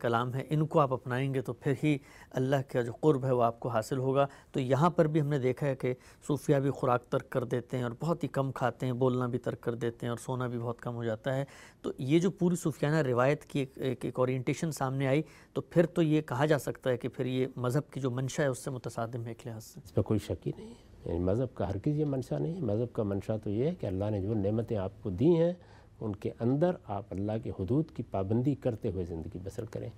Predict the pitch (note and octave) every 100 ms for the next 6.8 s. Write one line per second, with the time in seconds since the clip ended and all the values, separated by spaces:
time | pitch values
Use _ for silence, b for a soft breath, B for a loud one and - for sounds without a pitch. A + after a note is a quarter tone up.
0 | B B B - G#2+ A#2 B2 - - G#2
1 | C3+ G#3+ G3 A#2 F2 F2 D#3 E3+ - F#2+
2 | D#2+ G2 D3 - - F3 A2 A#2 G#2+ G#2+
3 | F#2+ F#2+ G2 F2+ F2+ E2+ - G2+ - -
4 | A2+ D3+ G#2 F#2 B2 D3+ - F#3 E3+ D#3+
5 | E3+ F3 F3+ F#3+ A#3 B B - D#3+ F#3
6 | F#3 D3+ G#2 G2 E2+ D#2+ D2+